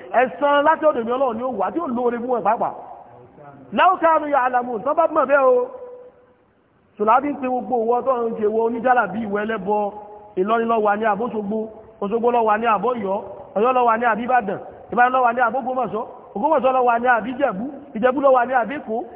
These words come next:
Èkó ló wà ní àbábẹ́kúta. Gbogbo bí kíbi tó ní kálukú bá wà, ẹ dákun ẹ lọ lè jáwọ́ ńbẹ̀. Ẹ palẹ̀ mọ́ gbogbo tí ẹ jálà bí ẹ dákun ẹ jẹ́ apalẹ̀ mọ́ ẹ ńlẹ̀. Ẹni tó ní ẹ lè pa jálà bí lẹ́yìn báyìí, wàláhì wọ́n pa.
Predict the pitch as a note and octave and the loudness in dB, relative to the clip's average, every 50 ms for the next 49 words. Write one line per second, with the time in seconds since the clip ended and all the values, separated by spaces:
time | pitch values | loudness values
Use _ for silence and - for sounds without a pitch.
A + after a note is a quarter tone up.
0 | - - A3+ A3 C#4+ D4 D4 C4+ C4 B3+ C4 C4 A#3 A3+ C#4 C#4 C#4+ C#4 - C4 | -8 -6 -4 0 2 2 4 4 2 2 2 2 2 2 2 2 0 -2 -4 -4
1 | A3 A#3+ A3+ A3+ - - - - - C#4+ D#4 - D4 D4 C#4+ D4+ - - E4 D#4 | -4 -4 -4 -6 -6 -12 -12 -6 -2 -2 -2 0 -2 -4 -6 -6 -4 -4 -4 -4
2 | D4 C#4+ C#4+ D4 D#4 D4+ D#4 - - D4+ D4 B3+ C4+ C4 - D#4 D4+ D4+ D4+ D4 | -4 -4 -4 -4 -2 -2 -2 0 0 0 0 0 -2 -4 -2 0 2 2 2 2
3 | D4 C4+ B3 A#3+ C4 B3+ C4 A3+ A3+ A3+ A#3 A#3+ A3 G3 G#3 A3 F#3+ A3+ A#3+ A#3+ | 2 2 2 4 2 2 0 -2 -4 -2 -2 -2 -2 -4 -4 -4 -2 0 0 2
4 | A#3+ A#3+ A#3+ A#3+ B3 A#3+ F#3 - - - - - - - - _ _ _ _ _ | 2 0 0 0 0 -2 -2 -4 -10 -14 -18 -18 -20 -20 -20 _ _ _ _ _
5 | _ _ _ _ _ _ - - C#4 C#4+ - D4 C#4 C4+ B3+ A#3+ A#3 B3+ C#4+ C#4 | _ _ _ _ _ _ 0 0 0 2 4 2 2 2 2 0 0 0 0 0
6 | C4 - C4+ A3+ - C4+ C4+ C#4 C#4 C4 C#4 D4+ D4+ F4 - C4 B3+ B3+ C#4 B3+ | 0 -4 -6 -6 -6 -8 -4 -2 0 0 0 2 0 0 0 0 2 2 2 2
7 | - A#3 A3+ A#3 A3+ G#3+ - A3 A3 G#3+ G3+ G#3 B3 A3+ A3 A#3 A#3 A#3 G#3 D#3 | 2 0 0 0 0 0 2 0 0 0 0 -2 -2 -2 -2 -2 -2 -2 -2 -2
8 | - - - - - - - - - _ _ _ _ _ _ _ _ _ _ - | -6 -10 -16 -18 -20 -20 -20 -20 -20 _ _ _ _ _ _ _ _ _ _ 0
9 | A#3 C#4 C#4 C#4+ D4 D#4 D4+ D4 D4 C#4+ C#4 C#4 C#4 C#4 C#4 C4+ C4+ B3+ A3 B3 | 0 2 2 2 0 0 2 2 2 2 4 2 2 2 2 2 2 2 2 2
10 | B3 B3 C4 B3+ B3 C#4 C#4+ C#4 A#3 G#3+ C4 C4 A3+ G3+ A#3 B3 A3 G#3 G3+ G#3 | 2 2 2 0 2 2 2 2 2 2 -2 -4 -2 2 2 2 2 2 0 0
11 | A3+ A#3+ A#3+ G#3+ A3+ A#3 A3+ A3+ G3 G3 G#3 | 0 -2 0 0 -2 -2 -2 0 0 0 0